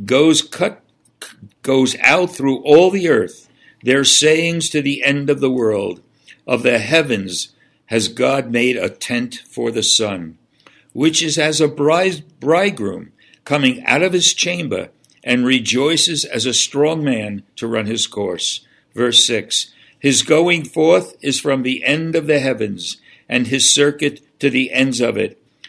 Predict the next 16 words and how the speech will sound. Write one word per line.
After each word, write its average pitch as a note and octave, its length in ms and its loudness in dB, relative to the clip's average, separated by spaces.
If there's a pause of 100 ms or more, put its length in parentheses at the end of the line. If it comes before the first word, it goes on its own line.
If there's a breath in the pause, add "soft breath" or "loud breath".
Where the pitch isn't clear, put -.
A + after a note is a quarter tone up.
(260 loud breath)
And B2 300 2
nothing, G#2 540 -2 (100)
yes, C#3 480 2
no C#3+ 300 2
one F3+ 520 0
is B2 260 0
hidden D3 460 -6 (160 soft breath)
from G#2+ 240 -4
the G2 120 -8
heat A2+ 500 -8 (160)
of G2 260 -8
it." E2+ 240 -12 (440 soft breath)
Junie, B2 380 -6
it's - 240 -6
so C#3 220 0
powerful. A#2 760 -8